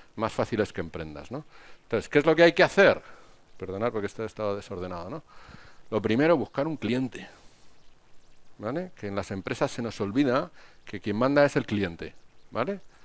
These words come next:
Entonces, buscar un cliente, identificar un cliente. Segundo, hoy, en tecnología, ¿vale? No hace falta inversión.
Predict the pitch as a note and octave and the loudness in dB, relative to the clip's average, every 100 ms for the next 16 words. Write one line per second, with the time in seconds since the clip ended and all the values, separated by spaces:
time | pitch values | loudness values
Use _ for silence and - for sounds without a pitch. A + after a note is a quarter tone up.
0 | - - G#2 F#2+ - - G#2 G#2+ D#3 E3 | -20 -6 -2 -2 -6 -14 -6 4 6 6
1 | D3 A2+ F#2+ F2+ F2+ - A2+ A2 G#2+ - | 4 2 2 -4 -8 2 4 4 0 -4
2 | A2 D3+ E3+ - G2+ F2 E2+ E2+ - - | 0 2 2 0 -2 -2 -6 -14 -10 0
3 | B2 E3 C#3 E2 - - - - - - | 2 2 0 -4 -8 -20 -20 -20 -20 -20
4 | - - - A#2+ D#3 D#3+ D3+ D#3 F3 - | -20 -20 -6 2 4 6 4 2 -4 -16
5 | - - - - - - - - A2 A#2 | -20 -20 -20 -20 -20 -20 -12 -6 0 0
6 | A2 A2 G#2+ - F3+ C#3+ D#3+ G3+ - - | 2 0 0 4 6 6 6 0 -8 -20
7 | _ - - G#2+ G#2+ D3+ G3+ - - - | _ -20 -6 -2 0 0 -2 -12 -20 -20
8 | - - - B2 E3+ D#3+ D3+ F#3 D#3+ G#2+ | -20 -20 -4 0 2 6 8 8 4 2
9 | - F#3+ F#3 | 0 0 0